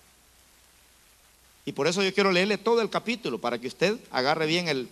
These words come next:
el, el cuadro, ¿verdad? Pedro le predicó a estos grandes líderes y les dijo: "Nosotros somos testigos de estas cosas". A estos líderes religiosos: "Somos testigos de estas cosas, que los que obedecen a Dios,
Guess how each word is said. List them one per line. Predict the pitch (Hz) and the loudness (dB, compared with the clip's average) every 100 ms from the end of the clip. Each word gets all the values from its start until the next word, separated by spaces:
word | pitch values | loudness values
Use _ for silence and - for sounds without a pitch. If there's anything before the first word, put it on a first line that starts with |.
| - | -6
el, | 123 113 | -6 -6
el | - 113 | -8 -10
cuadro, | - 214 233 139 | 0 2 2 -2
¿verdad? | 107 120 220 - - _ - - - - - _ | -2 -4 -8 -20 -20 _ -20 -20 -20 -20 -20 _
Pedro | 254 277 254 | 4 6 6
le | 220 | 4
predicó | 202 190 175 180 233 | 4 4 2 2 0
a | |
estos | 208 202 151 | 2 -2 0
grandes | 208 233 202 | 0 0 0
líderes | 170 233 240 180 | 0 2 4 4
y | 165 | 4
les | 165 | 2
dijo: | 202 180 | 2 2
"Nosotros | 160 151 - - 240 277 - 254 233 - - | 2 4 6 8 6 4 2 -4 -4 -12 -2
somos | - 226 240 202 - | 4 4 4 -2 2
testigos | 175 - - 247 269 214 | 0 0 0 2 4 4
de | 175 | 6
estas | 180 180 147 | 4 2 -2
cosas". | 151 135 92 - - - - - - - _ | -2 -2 -2 -10 -20 -20 -20 -20 -20 -20 _
A | 147 | 4
estos | 196 214 196 | 4 4 2
líderes | 247 233 170 | 4 6 4
religiosos: | 170 160 147 214 180 90 - - _ _ _ _ _ _ _ _ | 2 2 4 2 2 -4 -12 -20 _ _ _ _ _ _ _ _
"Somos | - 226 226 | 0 2 4
testigos | 214 170 262 254 202 | 2 2 2 2 4
de | |
estas | 190 170 | 2 0
cosas, | - 151 110 92 - - - _ _ - - - - - | 0 -2 -2 -10 -18 -20 -20 _ _ -20 -20 -20 -20 2
que | 226 | 4
los | 208 180 | 4 4
que | - | 4
obedecen | 190 180 185 262 233 233 | 6 6 8 8 6 6
a | 196 | 4
Dios, | 220 285 220 - | 6 6 6 0